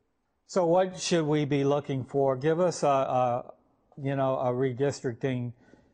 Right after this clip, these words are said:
I don't know how closely you, you looked at the preliminary, uh, data, uh, but in Texas,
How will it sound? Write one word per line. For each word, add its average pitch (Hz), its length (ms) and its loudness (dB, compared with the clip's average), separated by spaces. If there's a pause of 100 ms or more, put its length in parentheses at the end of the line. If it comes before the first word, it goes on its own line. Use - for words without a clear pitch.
(600)
I 160 60 0
don't 151 140 0
know 143 100 2
how 143 160 0
closely 139 560 -2
you, 123 340 -6
you 131 220 -4
looked 127 300 -2
at 123 160 -2
the 120 100 -4
preliminary, 123 840 -4 (100)
uh, 117 300 -6 (720)
data, 131 440 0 (680)
uh, 131 340 0 (160)
but 147 120 0
in 147 140 -2
Texas, 151 680 0